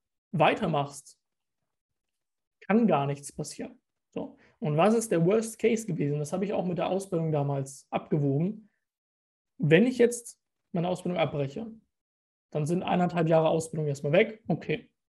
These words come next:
gut. Wenn es aber das Closen nicht funktionieren sollte für mich oder ich merken sollte, okay,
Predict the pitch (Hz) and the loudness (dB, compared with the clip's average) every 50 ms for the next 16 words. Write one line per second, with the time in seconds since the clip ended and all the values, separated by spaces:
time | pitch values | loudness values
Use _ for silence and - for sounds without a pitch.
0 | _ _ - 170 160 160 - _ _ _ _ _ _ _ _ _ _ _ _ _ | _ _ -6 -6 -6 -6 -8 _ _ _ _ _ _ _ _ _ _ _ _ _
1 | _ _ _ _ _ _ _ _ _ _ _ _ _ _ _ _ - 156 165 175 | _ _ _ _ _ _ _ _ _ _ _ _ _ _ _ _ -2 2 4 4
2 | 220 247 240 226 233 - 190 180 190 175 180 - - - 202 202 208 185 185 180 | 4 4 2 -2 -2 -2 0 0 0 0 -2 -6 -2 0 2 2 2 2 2 -2
3 | 175 180 - 180 170 156 - - 170 185 226 226 202 165 156 147 165 151 - - | -4 -6 -6 -4 -4 -4 -4 -2 0 2 4 4 4 4 2 0 0 -4 -10 -10
4 | - 233 226 - - - 170 165 156 160 175 180 190 190 175 160 175 170 160 165 | -12 -12 -12 -12 -6 -2 0 2 2 2 2 2 2 2 2 0 0 0 0 0
5 | 151 - - 180 175 180 180 180 180 _ | -4 -2 0 2 4 4 4 2 -2 _